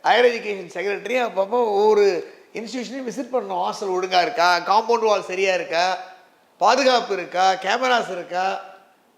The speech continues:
யாரு போய் கேக்குறாங்க ஸ்டூடெண்ட்ஸை போய்? இது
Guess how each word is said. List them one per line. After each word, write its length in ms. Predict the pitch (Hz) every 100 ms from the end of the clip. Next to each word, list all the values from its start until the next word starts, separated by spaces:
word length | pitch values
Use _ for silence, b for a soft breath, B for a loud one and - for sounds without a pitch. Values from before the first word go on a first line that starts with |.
| _ _
யாரு 340 | 208 311 440 415
போய் 200 | 415 392 370
கேக்குறாங்க 440 | 359 339 311 285 262 240 208
ஸ்டூடெண்ட்ஸை 420 | 269 262 233 202 190
போய்? 180 | 185 127 _ _ _ -
இது 160 | 262